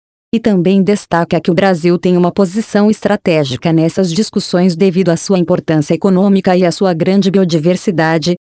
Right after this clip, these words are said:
além de ser o anfitrião da próxima cop, que será realizada no ano que vem, em Belém. A cop vinte e nove será um fórum crucial para a revisão e ampliação dos compromissos assumidos no âmbito do Acordo de Paris. O Brasil,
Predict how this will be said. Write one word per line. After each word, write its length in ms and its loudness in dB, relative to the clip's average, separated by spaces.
além 280 2
de 120 2
ser 280 0
o 20 4
anfitrião 500 0
da 160 0
próxima 460 0
cop, 440 0
que 100 2
será 280 0
realizada 640 0
no 100 2
ano 200 0
que 120 0
vem, 360 2
em 120 4
Belém. 440 0
A 80 0
cop 400 0
vinte 280 2
e 40 2
nove 360 2
será 280 0
um 120 2
fórum 360 0
crucial 520 0
para 180 0
a 60 2
revisão 500 0
e 60 2
ampliação 680 0
dos 160 -4
compromissos 800 0
assumidos 580 0
no 80 2
âmbito 380 0
do 80 2
Acordo 420 0
de 100 -2
Paris. 520 -2
O 60 2
Brasil, 560 2